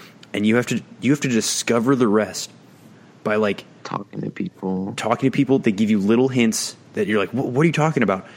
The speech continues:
Speaker 1: And then you look around and you look at the way the architecture is designed, or you look at the, the, the way that's,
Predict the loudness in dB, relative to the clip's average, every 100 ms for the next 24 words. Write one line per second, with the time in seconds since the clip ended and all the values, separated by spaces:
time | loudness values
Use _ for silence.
0 | -14 -4 0 2 2 0 0 0 2 0
1 | 0 0 0 0 -2 0 2 0 -2 -2
2 | -2 -2 -2 -2 -2 -4 -4 -4 -6 -10
3 | -16 -20 -8 -4 0 2 2 2 0 0
4 | 0 0 -6 -18 -20 -6 -4 -2 -6 -20
5 | -20 -20 -6 -4 2 4 4 2 -2 -6